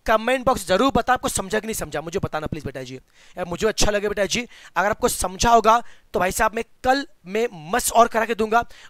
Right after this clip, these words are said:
और थोड़ा सा भी दिक्कत भी रहेगा नालायक को, तो कल उस कंसेप्ट बच्चों में थोड़ा सा और डेप्थ में लेके जाऊंगा नालायक को, ठीक है? तो please share your feedback in the comment box, ठीक है बेटा जी? चलो, thank you so much, thank you so much। तो आधा घंटे मस्त कपड़ा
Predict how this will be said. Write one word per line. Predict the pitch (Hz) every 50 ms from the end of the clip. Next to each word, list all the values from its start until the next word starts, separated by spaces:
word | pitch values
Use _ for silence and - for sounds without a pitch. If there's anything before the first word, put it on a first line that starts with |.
| - -
और | 202 214 - - -
थोड़ा | - 175 190 214 220
सा | - 240 233
भी | 202 202
दिक्कत | 147 139 170 - - - 294 302 220
भी | 233 214
रहेगा | 220 196 208
नालायक | 196 180 165 165 170 170
को, | - 202 220 214 - - - - -
तो | 202 - - _ -
कल | 247 254 247
उस | 233 -
कंसेप्ट | - - 196 180 220 202
बच्चों | 202 - 226 220
में | 220 -
थोड़ा | 226 208
सा | 208 - - -
और | 170 180 202 196 175 139 - -
डेप्थ | 190 170 - - 175
में | 160
लेके | 151 147 - 151
जाऊंगा | - 131 135 131
नालायक | 123 117 123 131
को, | - - - _ _ _ _ _ _ - -
ठीक | 208 208 -
है? | 262 269 - - - - - -
तो | 180 - - - -
please | 247 262 269 285 294 - - - - - - -
share | - - - 226 214
your | 220 -
feedback | - 190 202 202 196
in | 214 214
the | - -
comment | 143 139 135 127 123
box, | 120 117 - - - - _ _ - - _ -
ठीक | 208 196
है |
बेटा | 233 226 233 220
जी? | - 262 294 269 - - -
चलो, | - 185 147 - - - - -
thank | 220 240 254
you | 302 -
so | - - 285 302
much, | 302 -
thank | 277 285
you | 285 -
so | 294 302 311
much। | 330 349 - - - - - - - - - - -
तो | 202
आधा | 185 185 214
घंटे | 214 220 214
मस्त | 196 214 226 - -
कपड़ा | 196 - 196